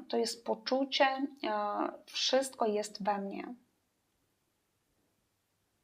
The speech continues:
Ja nie potrzebuję, e,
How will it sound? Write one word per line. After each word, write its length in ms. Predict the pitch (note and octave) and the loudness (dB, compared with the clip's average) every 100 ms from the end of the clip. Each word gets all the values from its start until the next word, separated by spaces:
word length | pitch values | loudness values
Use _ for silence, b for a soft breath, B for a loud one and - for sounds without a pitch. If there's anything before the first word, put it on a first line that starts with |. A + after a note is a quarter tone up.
| _ _ _ _ _ _ _ _ _ _ _ _ _ _ - G#3+ | _ _ _ _ _ _ _ _ _ _ _ _ _ _ -8 2
Ja 140 | A3+ | 2
nie 140 | A#3 | 2
potrzebuję, 680 | A3+ A3+ - A3+ A3 G#3 G#3 | 0 -2 0 2 4 2 0
e, 720 | - - - - - - - | -2 -4 -4 -4 -2 -4 -6